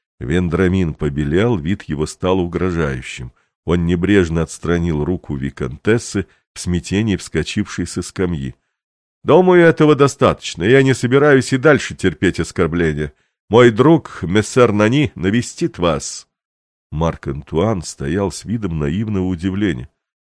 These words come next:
«С какой же целью?» Вокруг уже стоял гул голосов,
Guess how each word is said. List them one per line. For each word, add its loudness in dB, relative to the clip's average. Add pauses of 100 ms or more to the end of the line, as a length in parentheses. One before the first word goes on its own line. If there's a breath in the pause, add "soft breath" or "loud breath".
(200)
«С -18
какой 2
же 0
целью?» 0 (840)
Вокруг -2
уже -2
стоял 0
гул -2
голосов, -4